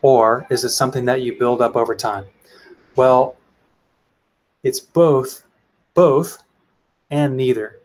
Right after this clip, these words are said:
at the same time. So I'll leave it there, and then I'll come back to that in just a second.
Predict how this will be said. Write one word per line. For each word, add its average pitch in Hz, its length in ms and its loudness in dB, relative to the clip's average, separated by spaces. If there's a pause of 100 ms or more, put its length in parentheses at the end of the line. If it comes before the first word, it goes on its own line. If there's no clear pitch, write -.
(380)
at 123 140 -2
the 131 60 -8
same 113 260 -8
time. 101 260 -14 (960)
So 120 180 0
I'll 113 120 2
leave 147 160 2
it 185 80 2
there, 143 380 2 (100)
and 123 140 -6
then 120 340 -2
I'll 117 140 -2
come 131 160 -4
back 127 160 0
to - 80 -8
that 127 160 0
in 117 80 -4
just 120 180 -4
a - 60 -8
second. 127 380 -2